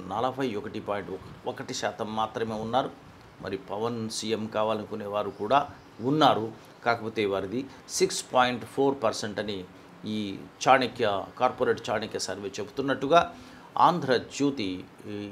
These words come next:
ఇందులో ప్రచురించింది. ఇక సాక్షి దినపత్రిక వచ్చేసరికి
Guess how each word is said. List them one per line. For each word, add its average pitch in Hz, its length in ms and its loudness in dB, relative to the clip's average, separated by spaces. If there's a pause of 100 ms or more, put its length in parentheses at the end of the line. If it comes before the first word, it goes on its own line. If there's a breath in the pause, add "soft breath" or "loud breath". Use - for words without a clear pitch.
(160)
ఇందులో 107 360 -4
ప్రచురించింది. 92 800 -8 (520 loud breath)
ఇక 120 120 4
సాక్షి 156 540 4
దినపత్రిక 131 520 0
వచ్చేసరికి 127 640 -2